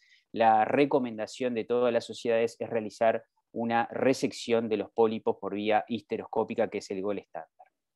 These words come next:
Siguiente, por favor. Eh, desde, de-, desde los estudios del grupo N-, N C A B P, eh, en cuanto al tratamiento adyuvante del tamoxifeno en estas pacientes con receptores hormonales positivos,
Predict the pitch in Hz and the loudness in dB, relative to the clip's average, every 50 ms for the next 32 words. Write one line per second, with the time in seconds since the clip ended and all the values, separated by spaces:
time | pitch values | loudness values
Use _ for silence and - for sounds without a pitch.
0 | _ _ _ _ _ - - 120 110 101 95 92 95 - _ - 90 87 - _ | _ _ _ _ _ -8 -6 -4 -4 -4 -4 -6 -8 -10 _ -10 -12 -12 -14 _
1 | _ _ _ _ _ _ _ - - - - - - 302 - - _ _ _ _ | _ _ _ _ _ _ _ -20 -18 -16 -14 -14 -16 -16 -18 -20 _ _ _ _
2 | _ _ _ _ _ _ - - _ _ _ _ _ - 131 127 120 120 117 117 | _ _ _ _ _ _ -20 -20 _ _ _ _ _ -4 -2 0 0 2 2 2
3 | 117 117 120 117 117 - _ _ _ _ _ _ _ _ _ _ _ _ _ _ | 2 2 2 0 -2 -6 _ _ _ _ _ _ _ _ _ _ _ _ _ _
4 | _ _ _ _ 120 110 127 127 120 123 127 117 123 135 127 120 120 127 135 131 | _ _ _ _ -4 0 0 2 2 2 0 2 2 2 2 2 0 0 0 0
5 | 131 - 127 - - - 160 165 175 160 143 123 123 127 131 143 143 151 151 143 | 0 -2 -4 -8 -4 -2 -2 0 0 0 0 0 0 2 2 2 2 4 4 4
6 | 123 - 127 123 131 131 131 127 123 110 - - 127 127 123 127 113 - - - | 2 0 -2 -2 -2 -2 -2 -2 -2 -4 -4 -4 -2 -2 0 -2 -2 -4 -4 -2
7 | 120 117 117 113 110 110 104 - 123 131 147 165 - - _ _ _ - 104 104 | 2 2 2 2 2 0 -2 0 2 2 2 2 0 -4 _ _ _ -6 -4 -2
8 | 104 101 98 95 92 87 78 - _ _ - 104 104 95 - 113 117 113 110 95 | 0 0 -2 -4 -6 -8 -12 -16 _ _ -12 -10 -10 -4 0 0 2 2 0 0
9 | - 110 107 104 101 95 - 107 - 104 104 113 120 127 127 123 117 110 101 - | 0 2 2 2 0 0 -4 -4 -2 -2 -2 -2 -2 -2 0 0 0 0 -2 -4
10 | - 110 107 120 131 139 135 123 - 107 98 101 95 - 104 101 104 98 - - | -4 0 4 6 6 6 4 2 0 -2 -4 -4 -6 -6 -6 -6 -6 -8 -8 -10
11 | 104 - _ - 135 135 120 110 101 101 104 107 - - 107 - - 101 - - | -14 -8 _ 0 0 0 0 -2 -4 -6 -8 -8 -6 -8 -6 -4 -6 -6 -6 -6
12 | 123 120 110 - - - 104 95 92 98 - - 98 - - 117 117 - - 107 | -6 -6 -6 -6 -6 -6 -6 -6 -6 -8 -12 -14 -10 -6 -4 -4 -4 -6 -8 -8
13 | 104 107 113 117 110 - - 123 - 135 123 123 139 135 135 135 135 131 - _ | -8 -6 -6 -6 -6 -6 -8 -6 -4 -6 -4 0 0 2 2 2 0 -2 -4 _